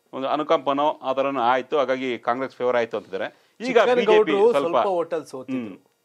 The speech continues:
Speaker 2: ಚಿಕ್ಕನಗೌಡ್ರು ಸ್ವಲ್ಪ ಹೋಟೆಲ್ ಸೋತಿದ್ರು.
Speaker 1: ಹ್ಮ್.
Speaker 2: by election-ಅಲ್ಲಿ ಅನುಕಂಪ ಏನಾಯ್ತು, ಬ-, ಜಾಸ್ತಿ ಮಾರ್ಜಿನಲ್ಲಿ ಸೋತ್ರು.
Speaker 1: ಹ್ಮ್.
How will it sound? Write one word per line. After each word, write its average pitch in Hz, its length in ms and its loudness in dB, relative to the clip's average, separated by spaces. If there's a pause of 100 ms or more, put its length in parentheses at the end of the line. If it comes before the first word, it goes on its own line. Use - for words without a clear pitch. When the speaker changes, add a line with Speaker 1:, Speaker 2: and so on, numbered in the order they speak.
(280)
Speaker 2:
ಚಿಕ್ಕನಗೌಡ್ರು 165 440 -12
ಸ್ವಲ್ಪ 147 240 -10
ಹೋಟೆಲ್ 135 260 -10
ಸೋತಿದ್ರು. 120 420 -10
Speaker 1:
ಹ್ಮ್. - 960 -20
Speaker 2:
by 180 120 2
election-ಅಲ್ಲಿ 254 520 2
ಅನುಕಂಪ 220 440 -2
ಏನಾಯ್ತು, 185 300 -6
ಬ-, 135 240 -14
ಜಾಸ್ತಿ 165 340 -8
ಮಾರ್ಜಿನಲ್ಲಿ 165 440 -12
ಸೋತ್ರು. - 360 -20
Speaker 1:
ಹ್ಮ್. 92 260 -14